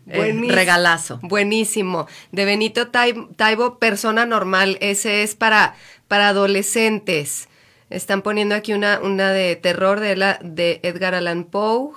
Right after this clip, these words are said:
Speaker 2: Howard Philip Lovecraft. Y luego nos mencionan por aquí una fraje-, frase de Frankenstein. A ver si te acuerdas, Lore.
Speaker 1: Claro.
Speaker 2: <laughs> "Ten cuidado, pues no conozco el miedo y soy, por tanto, poderoso".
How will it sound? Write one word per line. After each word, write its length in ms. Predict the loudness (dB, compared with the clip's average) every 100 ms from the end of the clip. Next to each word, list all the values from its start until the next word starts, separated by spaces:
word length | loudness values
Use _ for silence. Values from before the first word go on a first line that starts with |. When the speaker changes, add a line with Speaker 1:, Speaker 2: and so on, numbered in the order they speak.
| -4
Speaker 2:
Howard 320 | 0 0 -2
Philip 480 | -4 -6 -4 -6 -4
Lovecraft. 800 | -4 -2 -4 -6 -6 -6 -10 -14
Y 80 | -6
luego 240 | -2 0
nos 240 | 0 -2 -4
mencionan 540 | -6 -4 -2 -2 -4
por 160 | -2 -2
aquí 260 | -4 -6
una 180 | -4 -4
fraje-, 460 | -2 -4 -4 -6 -8
frase 380 | -4 -2 0 0
de 100 | -4
Frankenstein. 800 | -2 0 0 0 -6 -6 -6 -4
A 60 | -4
ver 80 | -6
si 140 | -6
te 100 | -4
acuerdas, 420 | -2 0 0 -2
Lore. 400 | -2 -2 -2 -4 -4
Speaker 1:
Claro. 400 | -6 -4 -6 -6 -6 -6
Speaker 2:
<laughs> 340 | -6 -8 -10 -4
"Ten 200 | -2 -2
cuidado, 500 | -2 0 2 2 0
pues 140 | -2
no 160 | -2 -2
conozco 400 | -2 -4 -4 -4
el 100 | -2
miedo 460 | -2 0 0 0 -2
y 140 | -6
soy, 380 | -6 -2 -2 -2
por 240 | -4 -6
tanto, 480 | -4 -4 -4 -6 -10
poderoso". 640 | -6 -4 -4 -6 -8 -12